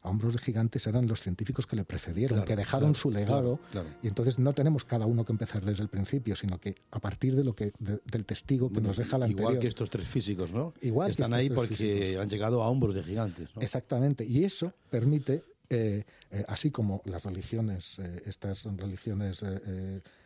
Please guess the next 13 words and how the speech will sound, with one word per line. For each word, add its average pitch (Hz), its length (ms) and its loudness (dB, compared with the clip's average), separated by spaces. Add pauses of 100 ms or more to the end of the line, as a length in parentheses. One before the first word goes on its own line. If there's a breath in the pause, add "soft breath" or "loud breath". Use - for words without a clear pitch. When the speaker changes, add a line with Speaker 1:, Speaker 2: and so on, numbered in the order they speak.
(140 loud breath)
Speaker 1:
eh, 95 560 -4
budistas 98 500 -4
orientales, 92 600 -4 (420 soft breath)
no 110 160 0
permiten, 120 540 -2 (220)
eh, 98 340 -6
obtener 107 640 0 (500 soft breath)
ningún 110 640 4
beneficio 120 460 0
práctico 117 500 -4
de 92 80 -4
su - 100 -10
conocimiento 120 760 -2